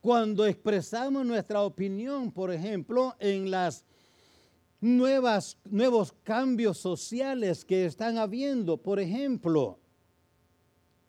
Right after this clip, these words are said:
la aprobación, legalización y práctica de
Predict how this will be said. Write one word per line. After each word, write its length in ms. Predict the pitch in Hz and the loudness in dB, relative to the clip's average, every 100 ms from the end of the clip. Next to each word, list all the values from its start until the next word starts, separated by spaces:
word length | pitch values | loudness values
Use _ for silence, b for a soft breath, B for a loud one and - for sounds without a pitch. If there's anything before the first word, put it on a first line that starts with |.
| _ _ _ _ _ _ _ _ _ _ _ _ _ _ | _ _ _ _ _ _ _ _ _ _ _ _ _ _
la 280 | 220 240 220 | 4 6 6
aprobación, 1040 | - 196 196 180 - 190 220 269 269 247 - _ _ _ _ | 4 2 4 2 -2 -6 -2 0 0 -2 -8 _ _ _ _
legalización 1400 | 175 202 220 196 196 185 175 160 151 - 175 233 262 262 | -4 2 4 6 4 4 4 2 -4 -6 -4 -2 -2 -4
y 140 | - 190 | -2 -2
práctica 880 | - 185 220 220 - 247 - 247 202 | -2 -4 -4 -4 -6 -6 -2 -2 2
de 360 | 190 175 139 | 2 2 0